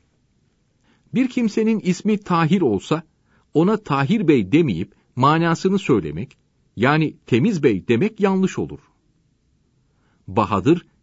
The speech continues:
yiğit, kahraman kelimeleri aynı manadadır. Bahadır Bey'e Yiğit Bey veya Kahraman Bey desek doğru olmaz. Bunun gibi muhabbet kelimesiyle sevgi kelimesi aynı anlamdadır.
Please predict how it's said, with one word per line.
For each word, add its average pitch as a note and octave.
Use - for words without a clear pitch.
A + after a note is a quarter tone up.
yiğit, B2
kahraman F3+
kelimeleri A2+
aynı F#3+
manadadır. F2
Bahadır A#2
Bey'e B2+
Yiğit C#3+
Bey D3
veya B2
Kahraman B2+
Bey A2+
desek C3+
doğru G#2
olmaz. D#2+
Bunun A3
gibi G#2+
muhabbet E3
kelimesiyle D3
sevgi C3+
kelimesi C#3+
aynı G#3
anlamdadır. D#2